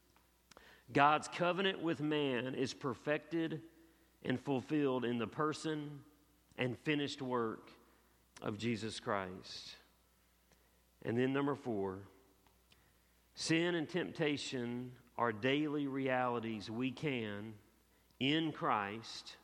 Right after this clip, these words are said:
we can, in Christ, be victorious over.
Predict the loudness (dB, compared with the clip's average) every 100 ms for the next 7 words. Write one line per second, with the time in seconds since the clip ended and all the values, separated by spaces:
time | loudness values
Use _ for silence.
0 | _ -4 -4 0 0 0 0 0 0 0
1 | -4 -2 0 0 -6 -8 -10 -12 -16 -20
2 | -20 -20 _ _ _ _ _ -20 _ -4
3 | -2 0 -2 -4 -2 0 0 -4 -6 -10
4 | -10 -12 -18 _ _ _ _ _ _ -4
5 | -4 -4